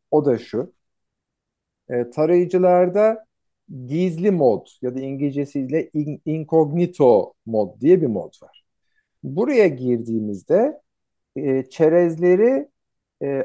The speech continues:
o sırada tutuyor ama o moddan çıkar çıkmaz çerezleri otomatik olarak unutuyor, kaybediyor.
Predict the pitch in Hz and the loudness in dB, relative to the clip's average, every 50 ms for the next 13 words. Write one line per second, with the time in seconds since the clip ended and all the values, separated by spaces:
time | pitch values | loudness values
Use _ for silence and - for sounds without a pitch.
0 | - - - 202 240 233 - - 196 175 175 147 139 143 127 - - - - _ | -6 0 2 4 4 4 2 2 2 4 4 4 2 2 0 -2 -4 -14 -12 _
1 | - 233 254 277 269 - - 160 160 160 - - 208 202 190 170 165 151 156 151 | -4 0 2 2 2 2 0 0 0 0 0 2 2 4 2 2 2 0 -4 -4
2 | 143 143 139 - - - 185 160 156 143 - - - - 175 208 214 214 - - | -4 -6 -8 -12 -6 -2 0 0 0 -2 -6 -12 -10 -6 -6 -6 -6 -4 -2 -2
3 | 165 143 139 131 127 143 135 139 143 - 127 120 113 - _ - 120 147 180 185 | 0 0 0 0 -2 -2 -4 -4 -4 -6 -6 -8 -8 -8 _ -4 0 0 0 0
4 | 190 - 143 127 107 - - 127 147 151 147 - 85 78 - - | -2 -4 -8 -8 -8 -6 -2 -2 -2 -2 -2 -4 -8 -8 -12 -20